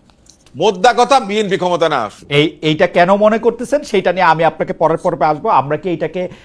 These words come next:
Speaker 2: এখন একটু সামারাইজ করতে পারি এরকম যে, আহ, ষোলো জুলাই গোপালগঞ্জে যা ঘটেছে তার জন্য দায়ী আসলে রাষ্ট্র বা সরকার, যাদের নিরাপত্তা দেওয়ার কথা ছিল, এবং এনসিপিও আরেকটু ম্যাচুরিটি করতে পার-, ম্যাচুরি-, ম্যাচিউরড আচরণ করতে পারত? এই কি আপনাদের, আহ, আপনার মন্তব্য, নাকি আপনি আর
Speaker 1: না,
Speaker 2: কিছু যোগ করতে
Speaker 1: বেচা-, বেচারাদের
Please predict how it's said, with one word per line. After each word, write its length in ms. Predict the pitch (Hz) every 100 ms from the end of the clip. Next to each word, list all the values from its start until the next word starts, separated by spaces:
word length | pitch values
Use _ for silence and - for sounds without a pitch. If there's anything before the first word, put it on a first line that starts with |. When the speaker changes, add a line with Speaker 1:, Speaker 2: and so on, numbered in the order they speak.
| -
Speaker 2:
এখন 260 | - 131 175
একটু 120 | 202
সামারাইজ 340 | 190 160 180
করতে 200 | - 202
পারি 180 | 208 214
এরকম 360 | 214 240 208 120
যে, 280 | 147 139 127 - -
আহ, 220 | 135 135
ষোলো 240 | 135 196
জুলাই 220 | 202 208 190
গোপালগঞ্জে 420 | 175 170 170 156
যা 120 | 156
ঘটেছে 360 | 139 151 175 185
তার 200 | 135 113
জন্য 180 | 135
দায়ী 340 | 131 110 123 160
আসলে 320 | 156 170 165
রাষ্ট্র 320 | 120 110 -
বা 100 | 160
সরকার, 420 | 143 127 127 208
যাদের 220 | - 120 127
নিরাপত্তা 340 | 127 139 139
দেওয়ার 160 | 135 135
কথা 220 | 127 131
ছিল, 180 | 165 190
এবং 220 | 143 135 -
এনসিপিও 760 | 180 196 190 240 226 254 277 277 - -
আরেকটু 340 | 151 180 226
ম্যাচুরিটি 440 | 180 175 202 190
করতে 260 | 196 170 175
পার-, 220 | - 131
ম্যাচুরি-, 640 | 143 156 185 175 - -
ম্যাচিউরড 340 | 156 160 196 180
আচরণ 320 | 151 170 147
করতে 180 | 135 131
পারত? 160 | 127
এই 140 | 135 151
কি 160 | 151
আপনাদের, 340 | 160 - 151 147
আহ, 280 | - - 139
আপনার 340 | 135 - 151
মন্তব্য, 320 | 143 143 175
নাকি 220 | 190 120
আপনি 180 | 123 127
আর 60 | 120
Speaker 1:
না, 80 | 113
Speaker 2:
কিছু 140 | -
যোগ 140 | 107
করতে 220 | - 87 92
Speaker 1:
বেচা-, 420 | 113 113 143 127
বেচারাদের 540 | 113 131 131 147 143